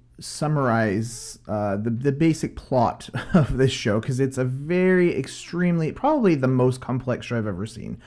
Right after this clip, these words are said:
I mean, I'm, I really have seen a lot of television shows,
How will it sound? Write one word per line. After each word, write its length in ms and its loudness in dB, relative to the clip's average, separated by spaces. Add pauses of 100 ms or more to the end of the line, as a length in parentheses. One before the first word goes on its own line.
(240)
I 120 0
mean, 160 2
I'm, 200 2
I 100 2
really 340 4
have 160 2
seen 160 -2
a 40 2
lot 140 6
of 80 2
television 440 0
shows, 300 0